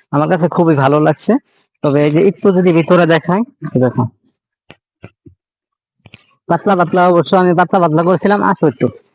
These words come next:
পাতলা পাতলা করেছিলাম, পাতলা পাতলা করে ফালাইছিলাম, আধা, আ-, আধা কেজির মতন ফালাইছি। দেখেন আমার থেকে কত উচ্চতা, একটু উপরে যদি দেখাও, উপরের দিকে, এই যে দেখ-, দেখেন, আ,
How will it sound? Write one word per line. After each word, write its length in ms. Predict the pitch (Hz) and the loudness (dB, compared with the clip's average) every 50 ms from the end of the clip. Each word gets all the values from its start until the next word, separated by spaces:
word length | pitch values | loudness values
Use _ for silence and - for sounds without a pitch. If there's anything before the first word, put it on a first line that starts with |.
| _ _ _ - 110 - _ - - _ _ _ _ _ - | _ _ _ -16 -16 -16 _ -20 -20 _ _ _ _ _ -4
পাতলা 260 | 170 165 - 214 202 | -4 -2 0 0 0
পাতলা 260 | 180 165 151 165 185 | 2 2 2 0 0
করেছিলাম, 600 | 170 185 196 202 185 - 190 185 202 202 202 190 | 2 2 0 0 0 0 0 0 2 2 0 0
পাতলা 280 | 147 196 190 - 214 208 | 0 0 -2 0 0 2
পাতলা 520 | 196 180 160 156 - 196 190 190 190 185 170 | 2 0 0 0 0 0 2 2 2 2 2
করে 180 | - 196 185 170 | 2 0 0 2
ফালাইছিলাম, 500 | 165 190 247 170 156 - 185 190 185 180 | 2 0 0 0 0 0 0 0 2 2
আধা, 240 | 175 170 170 170 170 151 - _ _ _ _ _ _ _ _ - | 2 2 2 2 0 0 -4 _ _ _ _ _ _ _ _ -4
আ-, 200 | 147 160 165 160 | -2 0 0 0
আধা 220 | 160 180 170 170 156 | 2 2 2 0 0
কেজির 280 | 135 175 165 175 175 | 0 0 0 0 0
মতন 380 | 185 180 151 180 180 180 170 139 | 0 0 -2 0 0 0 0 -2
ফালাইছি। 500 | - - - 170 160 147 139 131 175 160 | -4 -4 -2 0 0 0 0 0 0 0
দেখেন 280 | 156 156 131 165 156 | 0 0 0 -2 -2
আমার 240 | 143 135 135 143 147 - | 0 0 0 0 -2 -2
থেকে 160 | - 165 165 151 - | 0 0 0 0 0
কত 240 | 180 180 160 - 190 | -2 -2 -2 -2 -2
উচ্চতা, 520 | 180 180 180 - - 185 170 135 170 160 185 - - _ _ _ _ _ - | -2 0 -2 -2 -2 -2 -2 0 0 -2 -4 -6 -14 _ _ _ _ _ -10
একটু 160 | 151 - 170 | -4 -2 -2
উপরে 240 | 165 160 185 185 185 | -2 0 0 0 2
যদি 140 | 170 160 147 | 2 0 0
দেখাও, 300 | 135 151 143 156 147 160 - _ _ _ _ _ _ _ _ _ _ _ _ _ _ - | 0 0 -2 -2 -4 -4 -6 _ _ _ _ _ _ _ _ _ _ _ _ _ _ -12
উপরের 320 | 165 151 - 175 160 156 147 | -10 -6 -4 -4 -2 -2 0
দিকে, 200 | 147 131 135 147 156 - _ _ _ _ _ _ _ _ _ _ _ - | 0 0 -2 -4 -4 -8 _ _ _ _ _ _ _ _ _ _ _ -4
এই 80 | 143 147 | 0 0
যে 120 | 156 151 | 2 2
দেখ-, 320 | 156 147 - - - 170 147 | 2 0 -2 -4 -2 -2 0
দেখেন, 280 | 160 147 131 160 185 180 - - _ _ _ _ _ _ _ _ _ - | 0 0 0 0 -2 -2 -4 -8 _ _ _ _ _ _ _ _ _ -6
আ, 360 | 139 139 139 139 139 139 | -2 -2 0 0 0 -2